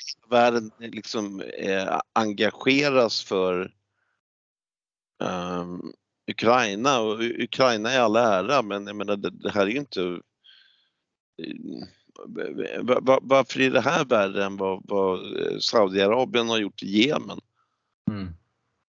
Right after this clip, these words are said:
Speaker 2: <laughs> Som, ja, som är
Speaker 1: Eller
Speaker 2: helt
Speaker 1: vad Kina
Speaker 2: nedtystat
Speaker 1: gör i
Speaker 2: för
Speaker 1: sina
Speaker 2: Ukraina.
Speaker 1: olika provinser. Jag menar,
Speaker 2: Ja,
Speaker 1: det
Speaker 2: mm. Ja, och Jemen talar man inte om.
Speaker 1: Nej, nej.
Speaker 2: Det är faktiskt väldigt intressant.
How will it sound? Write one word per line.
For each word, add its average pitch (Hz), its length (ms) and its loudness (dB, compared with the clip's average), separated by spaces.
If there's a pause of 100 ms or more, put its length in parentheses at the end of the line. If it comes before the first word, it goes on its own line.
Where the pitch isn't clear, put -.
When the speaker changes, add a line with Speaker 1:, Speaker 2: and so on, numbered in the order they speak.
(320)
Speaker 2:
<laughs> 214 160 6
Som, 147 280 2
ja, 143 320 6 (320)
som 131 220 -2
är 143 40 6
Speaker 1:
Eller 147 180 6
Speaker 2:
helt 127 100 4
Speaker 1:
vad 135 60 -4
Kina 123 260 -2
Speaker 2:
nedtystat 117 340 -2
Speaker 1:
gör 117 200 0
i - 120 -20
Speaker 2:
för - 0 -
Speaker 1:
sina 104 280 -4
Speaker 2:
Ukraina. 107 100 -6
Speaker 1:
olika 104 260 -14
provinser. 95 640 -8
Jag 113 100 -6
menar, 127 320 0
Speaker 2:
Ja, 101 240 -8
Speaker 1:
det - 280 -12
Speaker 2:
mm. 90 160 -16 (1500)
Ja, 131 100 0
och 165 140 6
Jemen 160 340 4
talar 127 300 4
man 170 120 -2
inte 90 160 -10
om. - 140 -20 (580)
Speaker 1:
Nej, 104 280 0
nej. - 220 -18 (1400)
Speaker 2:
Det 180 120 8
är 165 60 6
faktiskt 143 240 0
väldigt 117 240 -2
intressant. - 460 -10